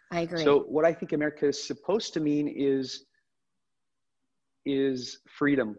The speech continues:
Speaker 2: I grew up being very patriotic, especially in Texas. They te-, really instill a lot of patriotism in the school system,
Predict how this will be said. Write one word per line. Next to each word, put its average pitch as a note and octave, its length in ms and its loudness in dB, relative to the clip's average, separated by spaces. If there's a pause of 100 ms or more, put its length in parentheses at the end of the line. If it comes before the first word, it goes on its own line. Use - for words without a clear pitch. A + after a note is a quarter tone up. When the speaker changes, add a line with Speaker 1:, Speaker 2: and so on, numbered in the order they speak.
(260)
Speaker 2:
I C3+ 120 -2
grew C#3 340 2
up D3+ 240 4 (1800)
being D#3 320 2
very D3 240 6
patriotic, C3+ 880 2
especially C3+ 480 -6
in A#2+ 80 -8
Texas. C3 520 -4
They B2 120 -6
te-, - 240 -14 (480)
really C3 560 -2
instill C3+ 500 0
a C3 40 4
lot B2+ 300 6
of A#2+ 180 -2 (960)
patriotism C3 760 -2
in B2 100 -6
the A#2 80 -6
school C#3 300 -6
system, A#2 640 -6